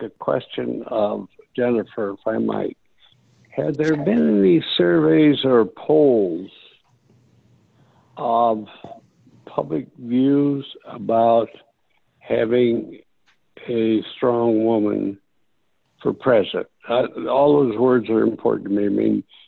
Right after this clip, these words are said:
I think the public has accepted the, the value and the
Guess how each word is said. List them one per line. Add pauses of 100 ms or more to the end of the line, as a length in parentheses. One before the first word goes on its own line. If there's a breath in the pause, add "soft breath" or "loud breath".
(140)
I (120)
think
the
public
has
accepted (1700)
the, (120)
the
value (140)
and
the